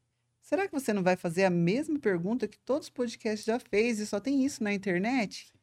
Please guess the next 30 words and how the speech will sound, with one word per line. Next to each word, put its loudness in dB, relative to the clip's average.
Então, 6
essa 2
mulher, 2
e -4
isso -6
vale 2
pro -4
homem -2
também, -2
tá, -6
mulheres? -6
<laughs> -2
Eles 2
também 2
pensam -6
a -6
mesma -4
coisa, -2
nós -6
não -4
somos -4
feitos -4
de -2
material 0
diferente, -2
não. 0
É -2
carne 2
e 2
osso. 0